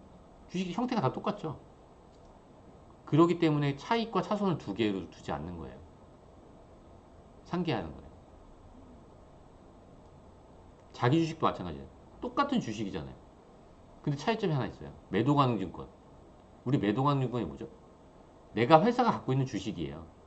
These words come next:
근데 내가 주식을 삼성전자를 갖고 있을 수도 있고 엘지전자를 갖고 있을 수도 있잖아요. 하나는 내가 산 가격보다 올라가면 평가 이익이 생길 거고 산 가격보다 떨어진다면 평가 손실이 생길 거거든요.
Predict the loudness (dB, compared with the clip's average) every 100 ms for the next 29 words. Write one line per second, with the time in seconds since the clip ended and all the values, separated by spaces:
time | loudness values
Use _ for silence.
0 | -20 -20 -20 -20 -20 -20 -20 -20 -20 0
1 | 4 6 6 6 4 2 -2 -6 -2 2
2 | 2 0 -2 -2 0 0 -2 -6 -8 -10
3 | -16 -14 -16 -14 -18 -20 -20 -20 -20 -20
4 | -20 -20 -12 2 4 4 2 2 0 -2
5 | -6 -6 -8 -12 -16 -16 -16 -18 -20 -20
6 | -20 -20 -20 -20 -16 -2 2 4 4 4
7 | 4 2 0 2 0 -2 0 4 4 4
8 | 4 4 0 -2 -2 0 0 0 -2 -4
9 | -6 -8 -8 -12 -18 -20 -10 -2 2 2
10 | 2 2 0 2 2 0 0 -2 -2 0
11 | 0 0 -2 0 0 0 -4 -6 -8 -12